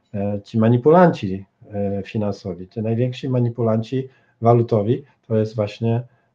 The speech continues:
bank szwajcarski i bank japoński. Bank japoński mieliśmy dzisiaj. Trochę potrzęsło, się, się skończyło. Jutro mamy rano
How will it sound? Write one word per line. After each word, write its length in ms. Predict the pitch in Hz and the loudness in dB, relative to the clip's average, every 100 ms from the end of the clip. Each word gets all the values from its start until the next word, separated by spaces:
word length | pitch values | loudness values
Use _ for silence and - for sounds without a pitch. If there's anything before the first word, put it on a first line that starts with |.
| - | -16
bank 340 | 107 107 104 | -4 -2 -2
szwajcarski 800 | - 104 - 98 92 - 117 180 - _ _ _ _ _ _ _ _ _ - | -4 -6 -4 -6 -6 -8 -4 -4 -6 _ _ _ _ _ _ _ _ _ -10
i 420 | 104 110 139 185 - | -4 0 0 -2 -6
bank 240 | 104 98 - | -8 -8 0
japoński. 640 | 160 170 185 123 - 92 | 0 4 4 4 -2 -8
Bank 240 | 98 117 | -6 -2
japoński 400 | 165 117 110 - | 0 0 -4 -6
mieliśmy 320 | 123 123 180 151 | -4 -4 -2 -4
dzisiaj. 480 | 151 139 90 90 - _ _ _ | -4 -6 -6 -10 -12 _ _ _
Trochę 260 | 180 170 | -2 -2
potrzęsło, 580 | - 123 - 117 120 156 | 0 -6 -2 -2 -2 -8
się, 160 | - 123 | -10 -10
się 200 | - 139 | -8 -8
skończyło. 640 | 135 160 151 135 95 101 - _ _ - | -6 -8 -6 -4 -4 -6 -12 _ _ -6
Jutro 240 | 127 165 143 | -2 2 2
mamy 280 | 135 123 | 4 4
rano 360 | 120 113 104 101 | 4 2 0 -4